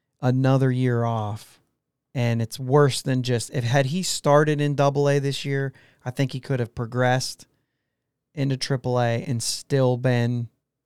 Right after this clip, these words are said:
a twenty twenty-two, uh, E T A guy. But now it's hard to imagine.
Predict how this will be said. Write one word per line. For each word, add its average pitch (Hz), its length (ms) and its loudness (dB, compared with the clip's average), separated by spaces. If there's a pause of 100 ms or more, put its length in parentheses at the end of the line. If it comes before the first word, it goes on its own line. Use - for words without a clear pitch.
a 139 60 -18
twenty 127 320 -2
twenty-two, 120 760 -2 (680)
uh, 113 300 -6
E 131 160 -6
T 123 220 -4
A 117 140 -2
guy. 110 540 -6 (680)
But 139 140 -2
now 131 600 2 (460)
it's 135 180 -4
hard 120 240 0
to 117 60 -2
imagine. 104 520 -6